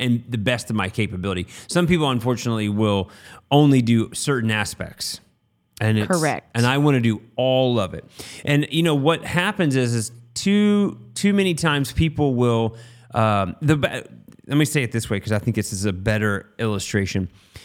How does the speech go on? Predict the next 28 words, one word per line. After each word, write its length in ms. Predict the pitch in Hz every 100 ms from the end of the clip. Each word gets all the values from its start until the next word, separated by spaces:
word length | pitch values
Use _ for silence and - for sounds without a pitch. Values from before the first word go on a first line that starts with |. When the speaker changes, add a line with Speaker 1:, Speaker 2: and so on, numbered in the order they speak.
| - _ - -
Speaker 1:
We, 260 | 135 143 156 - -
we're 260 | 135 160
told 280 | - 151 131
when 160 | 123 120
you're 140 | 104
exercising 720 | 107 - 120 127 117 117 120
and 180 | 110 101
when 140 | 101
you're 180 | 101 98
preparing 760 | - 101 - 107 104 107 104 90
your, 300 | 95 95 -
your 240 | 98 107 101
body 400 | 92 95 95 98
for, 160 | -
like, 160 | 92 98
a 60 | 90
diet 360 | 95 95 95
or 120 | 98
whatever, 320 | 90 98 101 95 - -
crash 420 | - 143 131 120
dieting 640 | 120 120 117 113 110 104
is 160 | 101 92
no 260 | 104 101 98
good. 340 | 92 80 87 - _ _ _ _ _ _ - 113
If 100 | 120
you 80 |
crash 460 | 117 131 127 135 -
diet, 540 | 113 117 113 104 95